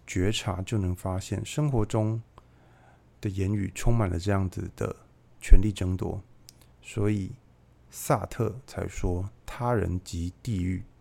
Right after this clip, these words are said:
站在这样的逻辑上，他发现人和人是无法相互理解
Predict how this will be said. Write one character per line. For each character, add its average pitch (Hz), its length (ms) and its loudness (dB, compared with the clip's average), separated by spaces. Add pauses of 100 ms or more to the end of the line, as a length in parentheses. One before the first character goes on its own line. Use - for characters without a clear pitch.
(1700)
站 139 220 2
在 123 160 2
这 123 160 -2
样 117 160 0
的 104 100 0
逻 92 240 0
辑 - 200 -6
上， 95 360 -4
他 104 200 -6
发 101 180 -2
现 98 260 -4
人 95 220 -2
和 107 220 0
人 98 260 -2
是 120 180 -6
无 98 160 -4
法 - 240 -2
相 107 300 -4
互 107 220 -2
理 90 120 0
解 95 240 -6